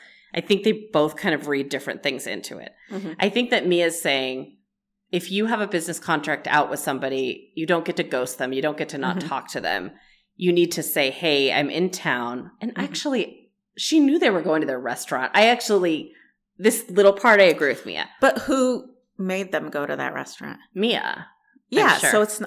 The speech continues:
Speaker 2: oh, I see what you're saying.
Speaker 1: But I'm sure
Speaker 2: Yeah.
Speaker 1: Wendy knew
Speaker 2: What
Speaker 1: that's
Speaker 2: I'm
Speaker 1: where
Speaker 2: saying
Speaker 1: they
Speaker 2: is,
Speaker 1: were eating.
Speaker 2: right, Wendy, it probably would have been good if she was like,
Speaker 1: Yeah.
Speaker 2: "Hey." But at the same time, she's like, maybe she doesn't wanna deal with it on v-,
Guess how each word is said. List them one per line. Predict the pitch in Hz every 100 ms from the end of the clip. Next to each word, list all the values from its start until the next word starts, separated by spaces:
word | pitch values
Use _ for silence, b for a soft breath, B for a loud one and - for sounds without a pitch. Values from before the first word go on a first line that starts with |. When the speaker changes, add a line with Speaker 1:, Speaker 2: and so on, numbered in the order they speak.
| -
Speaker 2:
oh, | 233 214 175 -
I | 214
see | 269
what | 160
you're |
saying. | 156 -
Speaker 1:
But | 294
I'm | 320
sure | 320 -
Speaker 2:
Yeah. | 202
Speaker 1:
Wendy | 254 262 214
knew | 226
Speaker 2:
What | -
Speaker 1:
that's | -
Speaker 2:
I'm | 254
Speaker 1:
where | 214
Speaker 2:
saying |
Speaker 1:
they | 180
Speaker 2:
is, | 160
Speaker 1:
were |
eating. | - 196 302
Speaker 2:
right, | 254 - -
Wendy, | 277 269 233 - -
it | 226
probably | - 202 208
would | 185
have | 185
been | 170
good | 160
if | 156
she | 156
was | 165 156
like, | 147
Speaker 1:
Yeah. | 151 -
Speaker 2:
"Hey." | B B
But | 269 214
at |
the | 240
same | 240 262
time, | 254 196
she's | - 190 180
like, | 165 160 b b _ -
maybe | 175
she | 220 -
doesn't | 185 196 294
wanna | 185 170
deal | 160 160
with | 156
it | 156
on | 156
v-, | 151 147